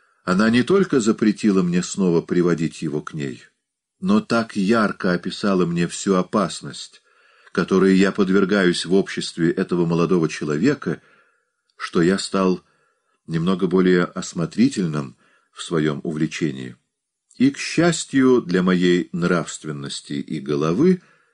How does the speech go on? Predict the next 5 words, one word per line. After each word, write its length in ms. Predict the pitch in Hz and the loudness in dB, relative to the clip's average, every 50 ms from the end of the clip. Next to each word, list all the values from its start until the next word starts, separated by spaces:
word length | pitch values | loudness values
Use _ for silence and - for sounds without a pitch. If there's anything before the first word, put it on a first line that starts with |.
| _ _ _ _ _ | _ _ _ _ _
мы 300 | 156 87 - 160 185 185 | -4 0 2 4 4 2
вскоре 500 | - - - - - 101 113 139 143 139 | 0 -4 -10 -4 0 2 2 2 0 -2
с 140 | - - | -6 -10
ним 320 | - 156 80 87 101 - - _ _ _ _ _ _ _ | -6 -4 -4 -4 -4 -6 -10 _ _ _ _ _ _ _
расстались. 920 | - 76 73 - - - - - - 71 62 62 62 - - - - - | -8 -8 -8 -8 -10 -14 -14 -14 -14 -14 -14 -14 -16 -18 -20 -20 -20 -20